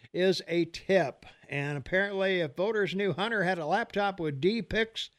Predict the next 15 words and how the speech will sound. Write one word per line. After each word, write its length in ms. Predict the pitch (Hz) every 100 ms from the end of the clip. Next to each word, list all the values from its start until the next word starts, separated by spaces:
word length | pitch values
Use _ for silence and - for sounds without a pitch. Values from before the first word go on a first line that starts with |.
| _ _ _ 131
uh, 240 | 143 151 147
Trump 400 | - 202 226 220
would 180 | 190 170
have 200 | 175 160
gotten 320 | 165 165 160
seven 400 | - 185 190 175
million 300 | 170 165 165
more 260 | 156 156
votes. 500 | 143 170 175 135 -
You 140 | 131 127
can't 300 | - 170 170
make 240 | 160 160
this 220 | 147 147
stuff 360 | - - 139 -
up. 220 | 113 -